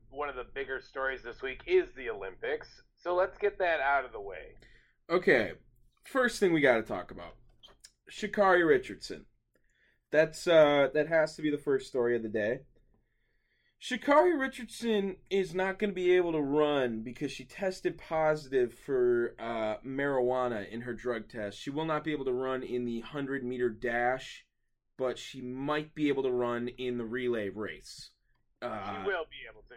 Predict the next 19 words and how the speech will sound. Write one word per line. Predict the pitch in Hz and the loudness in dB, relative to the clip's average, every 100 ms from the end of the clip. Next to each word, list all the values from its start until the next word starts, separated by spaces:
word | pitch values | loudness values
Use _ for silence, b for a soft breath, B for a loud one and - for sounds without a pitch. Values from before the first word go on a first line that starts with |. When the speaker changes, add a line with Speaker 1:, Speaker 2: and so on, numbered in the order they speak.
| 120 | -10
Speaker 1:
yes. | 151 - _ 156 | -8 -10 _ -6
Uh, | 143 135 120 _ | -6 -8 -14 _
because | - - 175 180 | -20 -12 -10 -10
of | 185 170 165 | -14 -16 -16
her | 165 156 156 - - _ _ _ _ _ _ - | -12 -10 -12 -16 -20 _ _ _ _ _ _ -8
forthcomingness | 196 180 - 165 156 156 143 139 131 _ _ | -8 -8 -10 -10 -10 -16 -14 -16 -16 _ _
and | 139 131 123 120 - - | -16 -12 -12 -12 -18 -8
honesty | 131 131 127 _ 127 123 _ _ _ | -6 -6 -10 _ -20 -20 _ _ _
towards | - 120 110 | -16 -16 _
the | 120 | -18
matter, | 113 110 107 107 107 104 _ - | -10 -8 -8 -8 -10 -14 _ -6
uh, | 107 101 92 90 85 _ | -6 -4 -8 -10 -20 _
she | - 151 135 127 113 | -20 -20 -14 -12 -12
is | 127 | -8
actually | 139 139 143 | -10 -8 -10
only | 127 131 127 | -8 -10 -12
suspended | - 127 _ - 127 120 113 110 107 - - - - | -16 -20 _ -10 -10 -8 -10 -10 -12 -20 -20 -20 -8
for | 147 120 107 | -6 -4 -6
a | 110 | -12